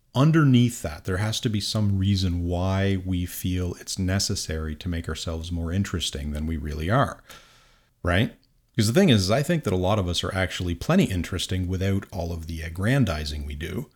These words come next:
But I think that because we don't believe that in ourselves, that's where we get into this issue of, "Okay, I need to, I need to play this up a little bit to seem more interesting or make it more funny or more relatable or more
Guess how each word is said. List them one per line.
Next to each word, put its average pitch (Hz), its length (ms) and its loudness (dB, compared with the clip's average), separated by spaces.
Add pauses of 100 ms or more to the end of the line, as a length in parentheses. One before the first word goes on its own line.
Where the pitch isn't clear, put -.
(160)
But 95 140 0
I 90 40 2
think - 340 0
that 101 280 -2
because 117 400 -2
we 110 140 2
don't 101 400 0
believe 113 680 0
that 76 420 -6
in 98 100 -2
ourselves, - 920 -4 (200)
that's 104 460 0
where 95 460 2
we 92 260 -2
get 87 380 -6 (120)
into 92 600 0
this 80 320 -4
issue 90 560 2
of, 82 320 -4
"Okay, 82 420 -2
I 87 80 -4
need 85 240 -2
to, 80 420 -4 (300)
I 95 60 0
need 95 100 2
to 95 60 0
play 95 180 -2
this 82 220 -2
up 117 100 2
a 110 60 2
little 85 200 -2
bit 80 200 -6
to - 80 -10
seem 87 240 -4
more 82 180 -4
interesting 120 560 2
or 92 60 0
make 80 200 -4
it 87 60 -8
more 82 140 -6
funny 135 420 2
or 85 60 -2
more 78 240 -4
relatable 107 560 0
or 90 100 0
more 85 440 -2